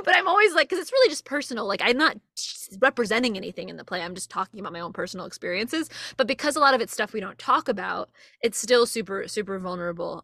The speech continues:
to share, and it's been really meaningful when, like, elders from my nation have, have really felt seen within it, or said things like, you know, like,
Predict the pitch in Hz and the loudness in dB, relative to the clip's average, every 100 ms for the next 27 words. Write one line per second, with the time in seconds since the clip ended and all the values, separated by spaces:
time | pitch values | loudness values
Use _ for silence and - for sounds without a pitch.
0 | - 180 - 170 156 170 - 196 185 202 | -12 -10 -6 -6 -6 -8 -4 0 0 0
1 | 233 240 226 214 208 196 196 185 185 180 | 0 0 0 0 -2 -2 -2 -2 -4 -6
2 | - 180 175 - 180 180 180 180 175 175 | -4 -4 -6 -10 -10 -10 -10 -10 -12 -6
3 | 175 170 - _ 202 202 202 185 170 - | -8 -8 -18 _ -10 -6 -6 -6 -10 -10
4 | 190 185 208 214 240 262 - 185 - 185 | -12 -8 -6 -4 -4 -4 -6 -8 -8 -10
5 | 180 175 175 175 185 - 175 170 165 | -8 -10 -10 -10 -10 -12 -16 -14 -16